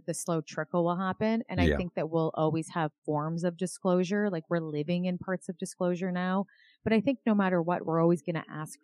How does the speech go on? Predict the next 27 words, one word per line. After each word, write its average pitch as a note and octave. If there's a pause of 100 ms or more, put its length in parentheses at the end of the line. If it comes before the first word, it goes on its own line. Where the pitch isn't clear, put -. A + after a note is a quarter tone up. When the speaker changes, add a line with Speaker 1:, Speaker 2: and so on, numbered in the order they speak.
(100)
Speaker 1:
for C#3+
more C3+ (240)
because A3
they're A#3+
probably C4
gonna G#3+
always F3+
potentially, E3+ (100)
potentially E3 (420)
know F3
more E3
than D3+
we D3+
do. C#2 (120)
And F3
I E3+
hope G#3
they D#3+
don't, F3 (460)
but E3
that F3+
might G3
be F#3
the D#3
case. F3
And D#3+
if D3+